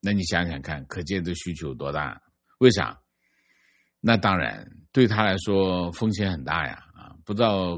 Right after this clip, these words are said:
共产党发生啥事儿啊。情绪，中国是信息黑洞，中共的动向是一团迷雾，想要在黑洞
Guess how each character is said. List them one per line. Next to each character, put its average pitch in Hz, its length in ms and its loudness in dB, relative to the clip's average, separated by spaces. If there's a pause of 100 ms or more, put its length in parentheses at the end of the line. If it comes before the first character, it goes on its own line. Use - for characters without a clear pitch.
(140)
共 113 160 -2
产 101 160 -2
党 73 160 -4
发 95 180 -2
生 95 180 -2
啥 76 200 -6
事 110 120 -2
儿 92 200 0
啊。 - 280 -20 (1900)
情 139 240 4
绪， 156 180 2
中 165 320 2
国 127 160 6
是 120 300 2
信 139 220 2
息 120 160 -2
黑 131 160 2
洞， 143 280 -2 (240)
中 165 220 4
共 165 180 0
的 120 100 4
动 135 300 0
向 113 260 0
是 123 200 -2
一 123 40 2
团 113 220 0
迷 98 160 2
雾， 127 300 -4 (420)
想 104 220 0
要 135 140 6
在 127 300 4
黑 147 240 2
洞 151 260 0